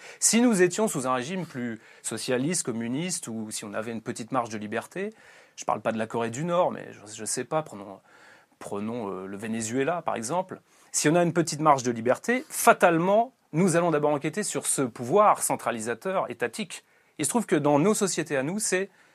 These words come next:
le pouvoir des entreprises qui pose question à beaucoup de niveaux. D'ailleurs, dans tous les grands thèmes qui traversent notre civilisation aujourd'hui, l'environnement,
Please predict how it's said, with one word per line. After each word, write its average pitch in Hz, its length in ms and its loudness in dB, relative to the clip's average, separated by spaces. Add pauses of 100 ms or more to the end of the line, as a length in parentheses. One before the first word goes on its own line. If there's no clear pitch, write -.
(160)
le 131 120 0
pouvoir 175 240 0
des 143 140 0
entreprises 156 600 -6
qui - 180 -10
pose 175 360 0
question 143 400 -4
à - 60 0
beaucoup 175 340 0
de 170 60 -4
niveaux. 110 320 -8 (600)
D'ailleurs, 175 320 8
dans 175 140 0
tous 262 160 2
les 196 80 4
grands 156 180 0
thèmes 120 280 -6 (580)
qui 170 160 0
traversent 139 480 0
notre 113 380 -12
civilisation 113 600 -8
aujourd'hui, 107 460 -10 (580)
l'environnement, 101 640 -6